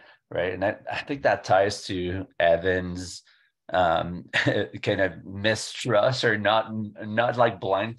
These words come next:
uh, something short of, like, blind trust, 'cause you could just ask a question, tell, you know, "Tell me how, how my sales are doing, uh, in the world, uh, right now, or how my company is doing," and runs a bunch of S Q L and tells you your company is doing great, or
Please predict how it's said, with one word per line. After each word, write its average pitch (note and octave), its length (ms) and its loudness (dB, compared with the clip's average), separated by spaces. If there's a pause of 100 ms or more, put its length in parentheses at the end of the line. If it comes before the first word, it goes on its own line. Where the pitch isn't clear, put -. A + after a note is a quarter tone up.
uh, G#2+ 180 -6 (340)
something C3+ 320 -2
short G#2+ 320 -2
of, G2 80 0
like, D#2+ 200 -2
blind F2 300 -2
trust, - 260 -2
'cause A#2 120 -8
you C3 80 -6
could C3+ 140 -8
just D3+ 200 -6
ask - 240 2
a F#2 60 -8
question, F2+ 360 -2
tell, F#2 220 0 (340)
you G#2 80 -4
know, F#2+ 60 0
"Tell A2 240 2
me A2 240 2
how, G2 400 4
how F#2+ 320 2
my F2+ 220 -4
sales G2 380 0
are F2+ 120 0
doing, F2 580 -6 (500)
uh, D#2+ 520 2
in F#2 220 0
the E2+ 80 -2
world, E2 720 2
uh, D#2+ 420 0
right D#2+ 220 -2
now, D#2+ 260 -4
or D#2 40 0
how E2 180 0
my E2+ 160 -6
company F#2 380 -6
is D#2+ 120 -6
doing," D#2+ 400 -4
and D#2 120 -8
runs E2 200 -2
a D#2+ 40 -10
bunch E2+ 180 -4
of - 60 -12
S - 60 -12
Q D#2+ 180 -8
L E2 80 2
and D#2 100 -2
tells E2 180 -2
you D#2 180 -6
your F#2 180 -8
company G2+ 300 -6
is G2 100 -4
doing B2 220 0
great, C#3+ 380 2
or G2 460 4